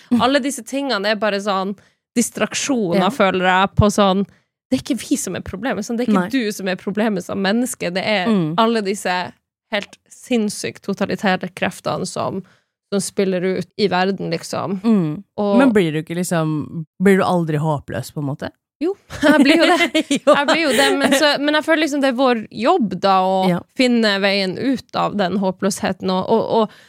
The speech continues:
Speaker 2: gjøre noe liksom med hendene våre, holdt jeg på å si. Altså, jeg maner ikke opp til krig, men,
Speaker 1: Nei, nei.
Speaker 2: men sånn, den
Speaker 1: Ja, hvis man
Speaker 2: beste
Speaker 1: ikke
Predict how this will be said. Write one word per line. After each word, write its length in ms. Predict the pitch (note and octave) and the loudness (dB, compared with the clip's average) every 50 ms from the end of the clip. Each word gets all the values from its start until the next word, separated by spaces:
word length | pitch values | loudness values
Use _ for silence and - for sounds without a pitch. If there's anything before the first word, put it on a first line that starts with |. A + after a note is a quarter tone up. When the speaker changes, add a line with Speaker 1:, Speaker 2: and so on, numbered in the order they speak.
| _ - | _ 2
Speaker 2:
gjøre 380 | A3 B3 B3 D4+ F4+ F4+ B3 G#3+ | 4 6 8 8 8 6 4 2
noe 220 | G#3 G3+ F#3+ G3 | 0 0 0 2
liksom 300 | G3+ G#3+ A3 - - A3+ | 2 0 0 0 0 0
med 280 | A3 A#3+ B3 G#3+ F#3+ G3+ | 2 2 2 2 0 2
hendene 380 | G3+ A#3 C#4 D4 D4+ A#3+ G3+ F#3 | 2 2 2 4 4 2 2 2
våre, 220 | F3+ F#3+ F#3+ G3+ | 2 2 0 0
holdt 220 | - - G#3+ F#3+ - | 0 -2 -4 -4 -4
jeg 100 | F#3 - | -6 -6
på 60 | G#3 | -8
å 40 | - | -8
si. 140 | - G3+ F#3 | -6 -4 -4
Altså, 220 | G3 G3+ G3 G#3+ | -4 -2 -2 -2
jeg 220 | G3 F#3+ - G3+ G#3 | 0 0 0 2 2
maner 260 | G3+ G#3+ A3 G#3 F#3 | 2 2 2 2 0
ikke 140 | F#3 F#3+ A3+ | 0 0 -2
opp 100 | A3 - | -4 -4
til 120 | - A3 | -4 -6
krig, 320 | - A3+ B3+ B3+ G#3+ F#3 F#3+ | -4 -2 0 0 0 0 0
men, 220 | G3 G#3 G3 G#3 G3+ | 0 0 0 0 2
Speaker 1:
Nei, 160 | G#3 G#3 G#3+ A3 | 2 4 4 4
nei. 160 | G3+ F#3 F#3 | 4 2 2
Speaker 2:
men 240 | B3 B3+ B3 B3 B3 | 2 0 0 0 0
sånn, 500 | - - A#3+ A3+ A3 G#3+ G#3 G#3 G#3+ G#3+ G#3+ - _ _ _ _ _ _ _ | 0 0 2 2 4 2 2 0 -2 -4 -6 -10 _ _ _ _ _ _ _
den 120 | G#3 A#3 | 0 2
Speaker 1:
Ja, 100 | D#4+ F4 | 2 4
hvis 180 | E4+ C4+ - - | 2 2 0 0
man 100 | B3 B3 | 2 2
Speaker 2:
beste 80 | B3 | 2
Speaker 1:
ikke 20 | A#3+ | 4